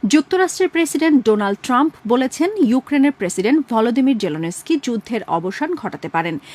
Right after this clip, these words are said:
শান্তি চুক্তির অংশ হিসেবে ইউক্রেনকে ন্যাটোর কোনো সদস্যপদ দেয়ার বিষয়টি নাকচ করে দেন তিনি। ট্রাম্প আরও বলেন, ইউক্রেনকে ক্রিমিয়া উপদ্বীপের দাবি প্রত্যাহার করতে হবে। আজ হোয়াইট হাউসের বৈঠকে যোগ দিতে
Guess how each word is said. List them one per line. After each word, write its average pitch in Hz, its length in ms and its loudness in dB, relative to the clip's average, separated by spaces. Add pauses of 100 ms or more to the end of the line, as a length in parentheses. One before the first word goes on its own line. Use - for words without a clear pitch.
(160)
শান্তি 277 380 2
চুক্তির 302 380 -2
অংশ 175 340 -2
হিসেবে 277 480 -2
ইউক্রেনকে 233 680 0
ন্যাটোর 190 440 -2 (300)
কোনো 285 220 4
সদস্যপদ 220 680 -2
দেয়ার 180 320 -2
বিষয়টি 262 480 -2 (280)
নাকচ 240 400 -6
করে 175 200 -8
দেন 160 160 -6 (100)
তিনি। 185 240 -4 (200)
ট্রাম্প 190 300 0
আরও 185 200 0
বলেন, 175 340 0 (320)
ইউক্রেনকে 320 680 0 (140)
ক্রিমিয়া 330 580 4
উপদ্বীপের 185 520 -4
দাবি 190 420 0
প্রত্যাহার 220 420 -4
করতে - 300 -10
হবে। 175 320 -2 (260)
আজ 175 280 2 (260)
হোয়াইট 233 320 0
হাউসের 269 380 0
বৈঠকে 185 520 -4
যোগ 180 220 -6
দিতে 294 260 -4